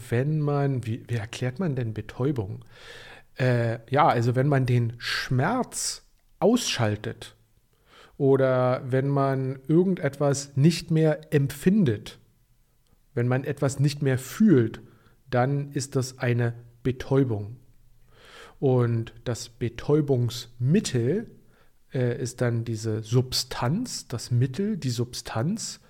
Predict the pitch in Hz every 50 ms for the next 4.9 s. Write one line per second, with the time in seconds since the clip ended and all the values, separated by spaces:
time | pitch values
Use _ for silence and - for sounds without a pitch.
0 | - - - - - - - - - - - 170 143 139 135 135 131 131 131 127
1 | 127 127 127 - - - - _ _ - - 127 123 120 117 117 117 113 113 117
2 | - - - - - _ _ - 127 120 113 117 113 107 113 113 110 113 117 120
3 | - - 117 110 110 110 120 170 185 175 143 120 120 113 107 120 120 - - 117
4 | - - - 139 131 - 165 160 151 170 180 175 - 123 113 - 110 -